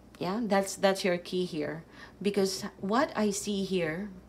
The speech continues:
Gemini, is that mid-year, um,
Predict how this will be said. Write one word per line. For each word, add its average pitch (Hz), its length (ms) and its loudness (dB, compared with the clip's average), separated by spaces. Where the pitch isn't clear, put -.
Gemini, 180 520 2
is 180 220 -2
that 226 320 2
mid-year, 180 960 0
um, 160 480 -8